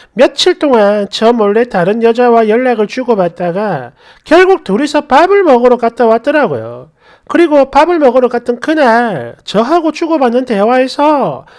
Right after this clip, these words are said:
뭔가 이상한 느낌이, 아니 촉이 왔고, 특히 그날 연락을 했던 거랑 그 이후에 다시 저한테 얘기한 거, 내용이 안 맞는 거예요. 그래서 이거 뭔가 있다 싶어서 무슨 짓을 했느냐, 여자 만난 거 아니냐,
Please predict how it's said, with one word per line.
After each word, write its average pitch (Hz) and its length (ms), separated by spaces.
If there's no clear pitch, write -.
뭔가 339 500
이상한 269 400
느낌이, 254 420
아니 190 220
촉이 330 360
왔고, 220 720
특히 302 640
그날 311 440
연락을 277 420
했던 285 300
거랑 214 500
그 269 140
이후에 277 440
다시 285 320
저한테 226 380
얘기한 226 540
거, 123 300
내용이 294 400
안 196 180
맞는 269 300
거예요. 196 640
그래서 277 500
이거 196 180
뭔가 262 320
있다 262 200
싶어서 240 760
무슨 156 260
짓을 285 260
했느냐, 208 720
여자 262 240
만난 269 300
거 294 80
아니냐, 240 640